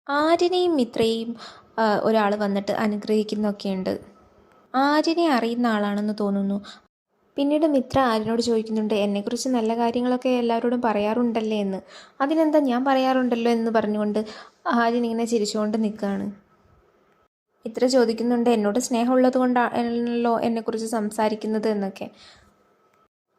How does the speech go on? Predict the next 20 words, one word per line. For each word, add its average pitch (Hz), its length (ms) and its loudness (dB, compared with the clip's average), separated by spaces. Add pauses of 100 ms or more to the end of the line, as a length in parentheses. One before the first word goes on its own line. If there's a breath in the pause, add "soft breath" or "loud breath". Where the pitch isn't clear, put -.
(280)
ആര്യന് 220 400 0
മിത്രയോട് 277 420 0
ചെറിയ 269 280 2
സ്നേഹമൊക്കെ 254 540 0
തോന്നി 220 260 0
തുടങ്ങിയിട്ടുണ്ട്. 208 840 -2 (360 soft breath)
പിന്നീട് 330 320 2
നമുക്ക് 302 260 2
കാണാം 254 420 2
ഒരു 254 120 2
കാറ് 240 400 2
വരികയാണ് 220 500 2
ദേവമംഗലത്തേക്ക്. 202 920 -2 (640 loud breath)
ധർമ്മനും 247 540 2
നമ്മുടെ 285 240 4
ആകാശം 240 600 0
കരുതിയിരിക്കുന്നത് 226 640 -2
ബാലൻ 226 480 0
വാങ്ങിയ 220 520 0
കാറാണെന്നാണ്. 202 800 -2